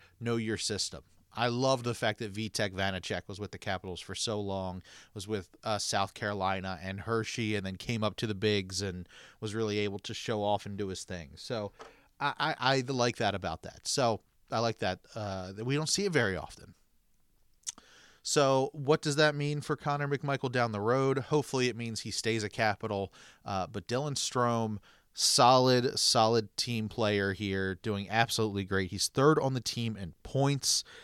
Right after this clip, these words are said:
Uh, he can be a first-line center, a second-line center,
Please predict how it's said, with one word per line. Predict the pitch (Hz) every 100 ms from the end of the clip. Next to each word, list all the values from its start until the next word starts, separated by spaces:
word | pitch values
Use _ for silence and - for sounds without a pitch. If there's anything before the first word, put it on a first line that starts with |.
| - -
Uh, | 101 98
he | 98 110 110
can | 104
be | 110 104 95
a | 95 90
first-line | - 131 131 - 123 123 117
center, | - 127 117 113
a | 101
second-line | - - 117 123 107 110 107
center, | - - 104 98 98